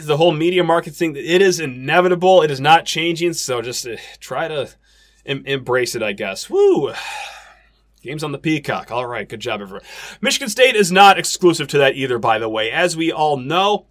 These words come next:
Michigan, they kick off their season on Peacock. Ohio State just announced that they're gonna have a game on Peacock as well. Every team in the conference gets the joy of playing on Peacock, so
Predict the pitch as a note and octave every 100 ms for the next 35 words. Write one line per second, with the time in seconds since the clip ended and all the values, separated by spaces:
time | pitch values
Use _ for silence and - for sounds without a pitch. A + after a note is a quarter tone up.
0 | _ E3 F3+ G3 G3 F#3+ - A2+ F3 G#3
1 | G3 F#3+ F#3+ F3 - F3+ D#3+ D#3 D3 C#3
2 | C3+ B2+ A2 A2+ G#2 A#2 D3 F#3 F3 -
3 | F3+ F3 D3+ - B2+ D#3 F3+ F3+ - -
4 | E3+ C#3 D#3 E3 D3+ D#3 D3+ C#3+ C#3+ D3
5 | C#3+ C#3+ - D3 C3+ C#3+ C#3 D3 C#3+ C3+
6 | C3+ C#3 - - - C#4 C#4 B3 G#3 G#3
7 | G#3 F#3 E3+ D#3 C#3 C3+ C#3 C3 C3 D#3+
8 | - C#3+ C3 C3 B2+ B2+ - C3 C3 B2
9 | A#2+ - A#2 - C#3 - - A#2+ A2+